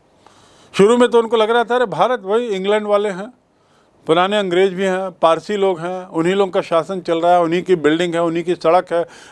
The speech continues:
लंदन की सड़क दिख रही है, बाकले दिख रहा है, अ, बूट्स and, अ, अ, जो कॉटन की दुकान दिख रही है, इंग्लैंड लंकाशायर दिख रहा है", क्या क्या दिख रहा था। अब वो कहते नहीं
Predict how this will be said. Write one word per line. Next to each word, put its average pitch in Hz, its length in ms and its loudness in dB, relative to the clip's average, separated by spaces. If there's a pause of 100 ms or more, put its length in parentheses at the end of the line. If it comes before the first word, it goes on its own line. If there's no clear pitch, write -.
(100)
लंदन 175 400 2
की 175 120 -8
सड़क 175 260 0
दिख 156 240 -8
रही 170 160 -2
है, 170 120 0
बाकले 156 540 0
दिख 165 180 -8
रहा 165 200 -2
है, 160 160 -2 (420)
अ, 143 120 4
बूट्स 175 420 0
and, 170 220 0
अ, 147 140 2 (520)
अ, 123 120 -2 (920)
जो 151 480 2 (440)
कॉटन 165 300 2
की 175 80 -2
दुकान 175 360 0
दिख 170 160 -2
रही 170 160 2
है, 156 340 -4 (260)
इंग्लैंड 165 320 2
लंकाशायर 170 640 0
दिख 147 200 -12
रहा 165 120 -10
है", 170 60 -12
क्या 226 220 -2
क्या 240 120 -2
दिख 170 200 -6
रहा 110 140 -6
था। - 180 -20 (640)
अब 139 100 4
वो 120 160 -8
कहते 110 340 -8
नहीं 104 460 -4